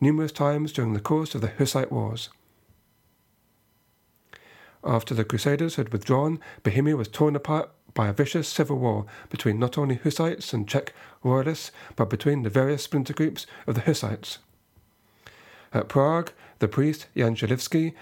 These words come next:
for a time obtained almost unlimited authority over the lower classes of the townsmen.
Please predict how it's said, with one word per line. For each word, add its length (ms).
for 120
a 40
time 340
obtained 440
almost 400
unlimited 480
authority 560
over 220
the 80
lower 200
classes 480
of 140
the 60
townsmen. 580